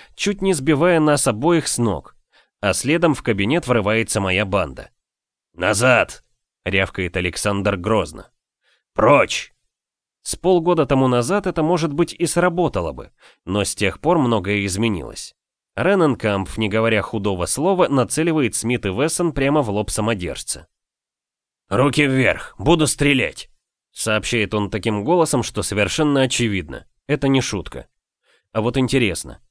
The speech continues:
если Александр сейчас свернет мне шею,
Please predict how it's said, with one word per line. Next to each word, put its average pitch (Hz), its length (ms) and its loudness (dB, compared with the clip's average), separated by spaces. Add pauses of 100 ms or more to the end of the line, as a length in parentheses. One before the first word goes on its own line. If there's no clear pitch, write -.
(140)
если 127 400 -2
Александр 131 580 2
сейчас 123 400 0
свернет 117 520 0
мне 123 200 2
шею, 92 460 -4